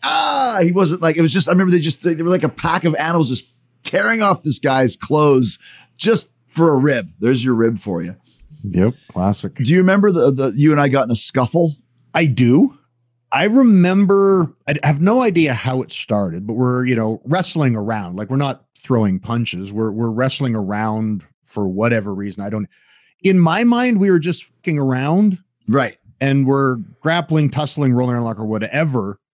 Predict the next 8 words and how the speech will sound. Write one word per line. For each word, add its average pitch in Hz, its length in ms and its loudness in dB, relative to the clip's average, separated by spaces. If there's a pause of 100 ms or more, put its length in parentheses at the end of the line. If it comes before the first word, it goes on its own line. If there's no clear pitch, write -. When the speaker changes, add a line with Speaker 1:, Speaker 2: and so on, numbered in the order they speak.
(400)
Speaker 2:
until 147 880 -2 (280)
you 175 240 0
grab 151 300 0
a 131 60 0
handful 135 880 -4 (420)
Speaker 1:
<laughs> - 480 -8
of 131 120 0
your, 131 140 4